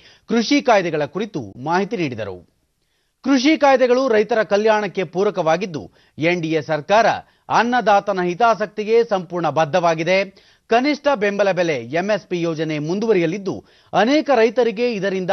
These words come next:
ಲಾಭವಾಗಲಿದೆ ಎಂದು ಹೇಳಿದರು. ರೈತರು ತಮ್ಮ ಉತ್ಪನ್ನಗಳನ್ನು ದೇಶದ ಯಾವುದೇ ಮಂಡಿಗಳಲ್ಲಿ ಮಾರಾಟ ಮಾಡಲು ಸ್ವತಂತ್ರರಾಗಿದ್ದಾರೆ ಎಂದ ಅವರು,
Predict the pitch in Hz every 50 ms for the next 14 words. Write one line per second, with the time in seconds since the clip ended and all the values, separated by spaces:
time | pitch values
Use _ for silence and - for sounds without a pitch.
0 | 196 196 190 175 147 147 165 214 208 233 233 247 254 240 214 190 165 139 147 147
1 | 143 139 135 131 135 131 127 127 120 117 110 113 - _ _ _ _ _ _ _
2 | _ _ _ _ _ _ _ - 160 202 226 240 - 247 226 226 226 - 233 214
3 | 196 185 170 160 180 185 - - 226 220 214 196 190 208 240 240 208 127 - -
4 | _ _ _ - 127 127 190 208 233 233 220 226 220 196 226 226 233 233 202 147
5 | 165 160 175 208 240 240 277 277 262 254 240 214 220 208 214 208 196 185 180 160
6 | 156 156 175 190 202 202 170 196 190 185 185 180 180 185 196 208 202 - 170 165
7 | 190 247 240 240 247 226 196 185 180 170 160 147 170 165 160 160 156 160 160 160
8 | 160 190 196 196 202 - _ _ _ _ _ 113 135 175 240 220 151 92 -